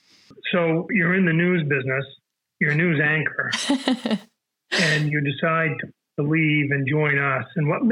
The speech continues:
Speaker 1: what things made you make that decision to join us?
Speaker 2: You know, it was a really, it was a really tough decision. Um, I loved my job, the job part of it. Um, as we all know, this year has been a tough year for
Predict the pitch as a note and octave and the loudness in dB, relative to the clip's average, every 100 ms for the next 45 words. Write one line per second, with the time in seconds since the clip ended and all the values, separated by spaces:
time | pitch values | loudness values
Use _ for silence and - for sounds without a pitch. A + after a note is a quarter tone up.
0 | - F#3 F#3 F#3 - _ _ _ G#3+ G#3+ | 2 0 0 -2 -8 _ _ _ -12 -8
1 | - F#3 E3 _ - E3+ C#3 C#3+ D3 D3+ | -2 -2 -2 _ 0 0 0 0 2 0
2 | C#3+ D3+ D3 D3 C#3+ - - - _ _ | 0 0 2 0 -2 -10 -18 -18 _ _
3 | E3+ D#3 B2+ C#3+ C#3+ B2+ D#3+ C#3 C3 B2 | -2 -2 0 0 -2 -2 -2 -2 -2 -2
4 | B2 C3 B2 B2 - - _ _ _ _ | -2 -2 -2 -4 -8 -20 _ _ _ _
5 | _ - B3+ E4 E4 B3+ G#3 A3 C#4+ E4 | _ -2 2 2 2 2 2 4 4 4
6 | F4 E4+ C4 A#3 C4+ G#4 A#4 E4 C4+ B3 | 2 2 2 2 2 2 2 2 2 2
7 | C4+ B3+ A#3 B3 D4 C4+ G3 F#3 F3+ F3+ | 0 0 2 2 4 4 4 2 0 0
8 | - G#3 G3+ G3 - G#3 G3+ G#3+ C#4 C#4 | 2 2 2 0 0 2 2 2 0 -2
9 | A3 - A3+ G#3+ G3 F3+ - F#3+ F3+ A#3+ | -4 0 2 4 2 0 0 2 2 2
10 | C4 - - G#3 F#3+ F#3+ G3+ - G#3+ A3 | -2 -8 -6 -2 0 0 0 0 0 2
11 | A3 B3 - - G3 F#3 F3 F3 - - | 0 -2 -4 0 2 2 2 -2 -4 -18
12 | _ _ _ - G#3+ G3+ G3+ A#3+ G#3+ G3 | _ _ _ -2 0 0 0 2 2 2
13 | F3 F#3 - F#3 F3+ - F3 F3 F3+ - | 0 0 0 0 0 0 0 0 0 0
14 | E3+ E3 D#3+ E3 D#3+ | 0 0 0 -2 -2